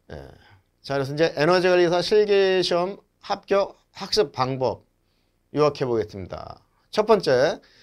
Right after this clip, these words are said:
기출문제 중에서 자주 출제되는 것이 있죠.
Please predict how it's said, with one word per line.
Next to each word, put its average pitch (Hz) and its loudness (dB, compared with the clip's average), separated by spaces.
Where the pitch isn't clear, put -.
기출문제 185 2
중에서 180 0
자주 - -4
출제되는 165 -2
것이 139 -4
있죠. 139 -4